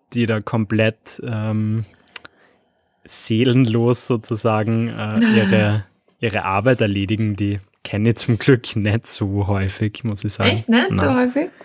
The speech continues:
Speaker 2: Doch schon. Aber ich glaube einfach, dass dieses „Ich hasse Menschen“ halt einfach,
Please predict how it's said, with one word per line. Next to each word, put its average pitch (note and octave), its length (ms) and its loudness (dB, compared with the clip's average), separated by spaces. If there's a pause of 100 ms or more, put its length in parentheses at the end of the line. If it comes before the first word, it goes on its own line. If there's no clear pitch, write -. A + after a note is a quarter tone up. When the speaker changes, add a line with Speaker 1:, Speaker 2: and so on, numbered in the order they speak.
(500)
Speaker 2:
Doch A3 200 -6
schon. G#3 380 -4
Aber G#3+ 140 -4
ich G3 60 2
glaube G#3 280 0
einfach, A#3+ 200 0
dass G3 200 -4
dieses F#3+ 340 -4
„Ich F#3+ 160 -4
hasse F#3+ 300 0
Menschen“ F#3+ 400 0
halt F#3+ 100 -2
einfach, F#3+ 280 -2